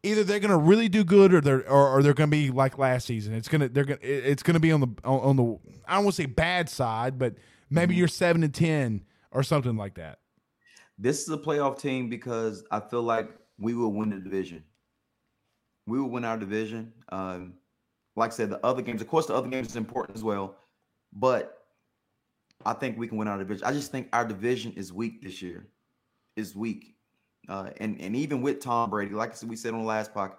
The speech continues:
Speaker 2: we done beat him the last six times we played him. You know, so I feel like
Speaker 1: God,
Speaker 2: our
Speaker 1: dude.
Speaker 2: division is weak.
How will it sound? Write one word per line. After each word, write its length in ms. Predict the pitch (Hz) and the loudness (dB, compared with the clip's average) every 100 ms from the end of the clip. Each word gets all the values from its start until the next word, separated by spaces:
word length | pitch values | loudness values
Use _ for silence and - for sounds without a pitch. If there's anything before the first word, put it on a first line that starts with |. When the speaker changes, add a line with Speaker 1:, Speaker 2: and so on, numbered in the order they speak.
| _ _ _ | _ _ _
Speaker 2:
we 100 | 127 | -6
done 120 | 131 | -4
beat 200 | 110 127 | -4 -6
him 80 | 120 | -6
the 80 | 107 | -4
last 320 | 104 104 - | -2 -4 -6
six 160 | - - | -12 -10
times 260 | 110 98 | -8 -8
we 80 | 92 | -8
played 240 | 90 92 80 | -8 -8 -8
him. 100 | - _ _ - - _ - _ | -16 _ _ -20 -20 _ -20 _
You 80 | 104 | -8
know, 100 | 95 | -8
so 480 | - 113 98 92 - _ _ _ _ _ _ _ _ - - | -6 -4 -4 -4 -12 _ _ _ _ _ _ _ _ -10 -4
I 220 | 113 107 | -4 -2
feel 80 | 123 | -2
like 180 | 123 - | -2 -4
Speaker 1:
God, 60 | |
Speaker 2:
our 60 | 117 | -6
Speaker 1:
dude. 140 | 123 | -6
Speaker 2:
division 240 | 117 127 131 | -4 -4 -6
is 140 | 123 | -8
weak. 400 | 175 - - _ | -6 -6 -8 _